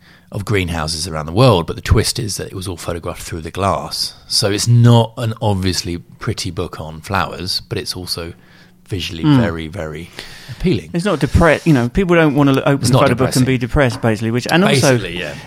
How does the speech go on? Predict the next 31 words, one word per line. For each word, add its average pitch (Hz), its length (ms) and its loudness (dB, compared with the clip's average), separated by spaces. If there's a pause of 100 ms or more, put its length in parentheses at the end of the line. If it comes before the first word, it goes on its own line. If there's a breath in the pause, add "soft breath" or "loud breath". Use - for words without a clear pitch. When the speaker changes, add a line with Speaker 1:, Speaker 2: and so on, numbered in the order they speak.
Speaker 2:
if 156 180 0
you 156 60 -2
did 156 220 4
a 135 60 6
book 127 260 0
about 110 500 0
war 110 320 2
or 110 100 0
something, 127 360 -2
it 139 100 -2
wouldn't 147 420 2
fit 127 200 -2
with 123 120 -6
the 123 60 -4
brand. 117 420 2
I 107 60 -4
mean, 120 180 2
that's 127 240 -2
Speaker 1:
Mm. 127 40 -6
Speaker 2:
where 127 260 2
you've 113 300 -4
kind 117 260 0
of 107 160 -2 (180)
set - 320 -4
some 104 160 -8
parameters 117 600 -2
in 95 100 -6
a 95 60 -4
way. 92 160 -4
Speaker 1:
I 82 80 -4
Speaker 2:
They - 60 -8